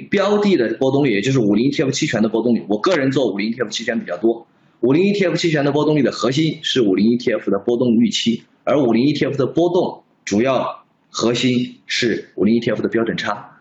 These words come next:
有一个基本概念，这里面我切了百度的，大家可以读一下。但是，呃，如果不读也没问题。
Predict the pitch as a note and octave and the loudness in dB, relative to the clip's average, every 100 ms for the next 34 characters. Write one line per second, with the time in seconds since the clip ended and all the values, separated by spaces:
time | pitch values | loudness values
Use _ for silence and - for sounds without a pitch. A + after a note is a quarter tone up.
0 | _ - A#2 D3+ D#3+ E3+ A2+ E3+ B2 G2 | _ -2 0 0 0 0 0 0 0 -4
1 | - _ D#3+ B2+ A#2+ A#2 - - C3+ C3 | -6 _ 0 2 2 0 -2 -2 0 -2
2 | - D3+ C#3 - - B2 A#2+ - B2 G#2 | 0 0 0 -4 -6 -2 -2 -2 0 0
3 | F2+ F#2 C3 C#3 - - - _ _ A2+ | -2 0 0 0 -4 -8 -20 _ _ -2
4 | D3 C#3+ - A#2+ - _ _ _ - G2+ | 0 0 0 -2 -4 _ _ _ 0 2
5 | A2 D#3+ C#3 F#3+ C3+ E3 G2+ B2 F3 A#2+ | 2 0 2 2 2 2 0 0 -2 -2
6 | F#2+ F2+ | -2 -4